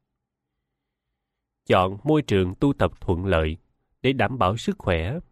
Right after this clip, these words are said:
mà hành trì giới, định, tuệ. Giữ gìn giới đức trong sạch, chánh ngữ, chánh nghiệp, chánh mạng, thu thúc lục căn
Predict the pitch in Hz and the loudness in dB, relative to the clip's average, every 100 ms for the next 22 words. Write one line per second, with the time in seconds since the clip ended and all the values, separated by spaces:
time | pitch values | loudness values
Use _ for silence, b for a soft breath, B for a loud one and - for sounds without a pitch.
0 | _ 95 85 80 73 101 87 76 95 80 | _ -2 -2 -2 -4 -6 -6 -6 -6 -6
1 | 78 85 104 113 165 214 _ _ - 87 | -6 -4 -2 0 -2 -8 _ _ -4 -4
2 | 76 73 _ _ _ 92 78 73 - _ | -4 -14 _ _ _ -2 0 -4 -14 _
3 | _ _ _ _ _ _ _ _ _ _ | _ _ _ _ _ _ _ _ _ _
4 | _ _ _ _ _ 117 120 175 123 107 | _ _ _ _ _ 2 4 4 2 0
5 | 104 104 135 170 226 - 117 110 - 85 | 2 2 2 2 -2 0 0 0 -2 -2
6 | - _ _ _ _ _ _ _ - 151 | -4 _ _ _ _ _ _ _ -2 0
7 | 180 110 82 101 175 _ _ _ - 139 | 2 2 2 0 -6 _ _ _ -4 -4
8 | 185 156 90 - _ _ _ _ - 143 | -2 -4 -2 -4 _ _ _ _ -6 -6
9 | 170 90 78 73 - _ _ _ _ _ | -2 -2 -2 -4 -14 _ _ _ _ _
10 | _ 165 165 226 220 107 92 - 123 117 | _ 2 4 2 2 2 0 0 -2 -2